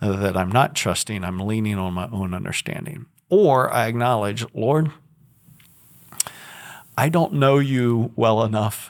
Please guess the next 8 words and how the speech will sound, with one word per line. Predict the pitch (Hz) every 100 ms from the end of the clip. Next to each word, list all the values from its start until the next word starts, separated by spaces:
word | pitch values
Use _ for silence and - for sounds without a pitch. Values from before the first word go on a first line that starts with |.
| -
yet | 123 107 101 117 - - - - -
<laughs> | - - - _
to, | - - - _ _ -
to | 123
give | 110 180 185
you | 127 117 123 160
my | 104 107
yes. | 113 95 95 -